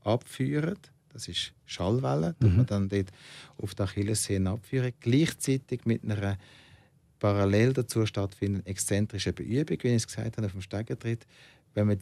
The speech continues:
Speaker 1: die beiden Therapien kombiniert, kann man in über achtzig Prozent der Fälle sehr gut schon bereits wirken in der Therapie, dass die Schmerzen zurückgehen.
Speaker 2: Aber
Speaker 1: Die
Speaker 2: das ist eine langweilige Sache, oder?
Speaker 1: Ja, es ist langweilig, ja,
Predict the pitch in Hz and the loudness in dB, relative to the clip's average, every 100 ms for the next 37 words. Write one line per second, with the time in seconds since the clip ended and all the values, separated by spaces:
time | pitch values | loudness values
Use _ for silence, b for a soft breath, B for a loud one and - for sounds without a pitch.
0 | - 135 151 143 120 117 120 110 - 110 | 2 6 6 6 4 4 4 0 0 0
1 | 101 98 110 107 - - - - - 113 | 0 -4 -2 -2 -4 -10 -8 -6 -4 -4
2 | 113 - 98 98 98 - _ _ - 95 | -6 -12 -8 -6 -8 -10 _ _ -6 -6
3 | 92 127 131 - 110 - - - 107 - | 0 0 0 -2 -4 -4 -10 -10 -8 -4
4 | 92 95 95 95 95 95 98 - 92 95 | -4 -4 -8 -10 -10 -10 -8 -4 -2 -2
5 | 95 - _ _ _ - 101 92 - - | -4 -12 _ _ _ 2 2 2 -4 -20
6 | _ - - 92 92 87 87 90 - - | _ -12 -6 -4 -4 -4 -4 -2 -2 0
7 | 95 117 127 - 127 113 117 B B B | 2 2 2 -4 0 0 0 B B B
8 | B 110 104 - 101 98 95 104 104 90 | B -2 -2 0 0 0 -4 -4 -2 -2
9 | - - 85 92 - - - - _ - | -8 -8 -6 -6 -8 -10 -12 -18 _ -20
10 | - - 131 101 104 110 143 135 120 131 | -20 -6 0 4 6 6 6 8 10 10
11 | 135 120 123 113 101 - - 101 104 92 | 10 8 6 4 2 0 -4 0 2 4
12 | 90 101 110 85 85 85 107 92 78 85 | 4 4 4 0 -4 -2 0 -2 -6 -12
13 | 85 87 | -12 -12